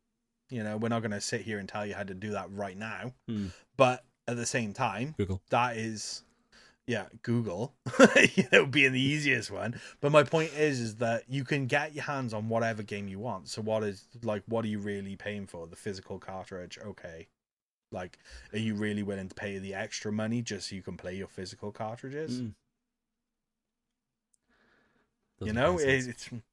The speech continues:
Speaker 1: I know it doesn't. And, you know, like, the original companies aren't getting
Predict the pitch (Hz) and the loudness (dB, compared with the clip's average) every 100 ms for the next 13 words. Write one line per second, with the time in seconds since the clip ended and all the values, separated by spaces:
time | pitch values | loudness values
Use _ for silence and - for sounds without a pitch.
0 | - - - - - 104 113 110 104 107 | -20 -20 -20 -20 -4 -2 0 0 -2 -2
1 | 107 95 98 90 101 110 113 110 110 107 | -2 -4 -10 -12 -6 -2 0 -2 -2 -4
2 | 95 98 101 117 110 117 110 113 107 104 | -4 -6 -6 -2 0 0 0 -2 -2 -4
3 | 104 98 95 95 95 92 87 | -6 -6 -8 -8 -8 -8 -14